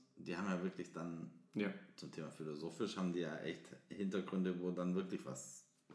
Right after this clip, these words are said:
Speaker 2: Böses,
Speaker 1: Relevantes
Speaker 2: ja.
Speaker 1: passiert.
Speaker 2: Mhm. Und das hat man
Speaker 1: Aufgrund von
Speaker 2: vielleicht auch
Speaker 1: Fake
Speaker 2: nur
Speaker 1: News.
Speaker 2: anders erzählt.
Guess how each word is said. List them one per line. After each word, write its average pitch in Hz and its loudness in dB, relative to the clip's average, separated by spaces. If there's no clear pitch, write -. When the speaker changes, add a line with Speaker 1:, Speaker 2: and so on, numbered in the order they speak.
Speaker 2:
Böses, 92 6
Speaker 1:
Relevantes 87 4
Speaker 2:
ja. - -6
Speaker 1:
passiert. - 0
Speaker 2:
Mhm. 107 4
Und 110 2
das - 2
hat 104 4
man 107 6
Speaker 1:
Aufgrund - -2
von - -6
Speaker 2:
vielleicht 107 2
auch - 2
Speaker 1:
Fake 71 0
Speaker 2:
nur 107 4
Speaker 1:
News. - 2
Speaker 2:
anders 101 2
erzählt. - -6